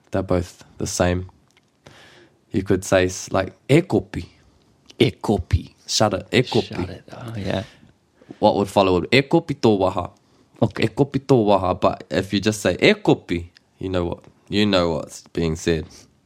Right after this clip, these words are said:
Speaker 1: One, one more you could say is like, "Tō waha." <laughs> Tō waha.
Speaker 2: Tō waha.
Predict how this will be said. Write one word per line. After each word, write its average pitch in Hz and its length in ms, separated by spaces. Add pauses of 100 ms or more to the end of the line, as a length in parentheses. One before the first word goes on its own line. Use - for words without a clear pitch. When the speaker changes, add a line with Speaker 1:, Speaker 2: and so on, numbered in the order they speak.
(280)
Speaker 1:
One, 123 340
one 143 200
more 143 260
you 131 100
could 131 180
say 117 160
is 104 100
like, 90 240 (1500)
"Tō 180 220
waha." 117 340 (280)
<laughs> - 240 (1600)
Tō 180 180
waha. 120 320
Speaker 2:
Tō 127 240
waha. 107 360